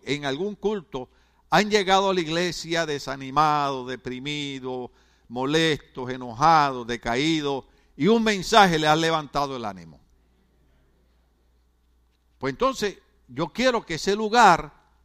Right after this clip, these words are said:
se mantenga abierto. Pero para cada lugar mantenerse abierto necesita la ayuda financiera. ¿Cuántos estamos aquí?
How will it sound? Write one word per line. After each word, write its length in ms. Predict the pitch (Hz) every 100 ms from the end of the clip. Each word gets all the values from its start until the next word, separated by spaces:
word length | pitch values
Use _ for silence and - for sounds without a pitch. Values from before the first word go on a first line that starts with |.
| _ _
se 260 | - - 165
mantenga 840 | 151 139 - 240 240 170 147 139 -
abierto. 760 | 123 123 143 175 143 - 78 - _ _ _ _ _ _ _ _ _ _ _ _ _ _
Pero 300 | 185 190 156
para 360 | 139 156 143 -
cada 300 | 170 208 240
lugar 320 | 226 214 226
mantenerse 600 | 226 214 202 220 208 214
abierto 540 | 202 233 254 208 175
necesita 640 | 160 139 135 - 254 - 156
la 120 | 143
ayuda 680 | 135 254 247 160 151 165 _ _ _ _ _ _ _ _ _
financiera. 960 | - 143 139 127 - 151 160 123 80 - _ _
¿Cuántos 220 | - 190
estamos 260 | 180 165 143
aquí? 180 | 101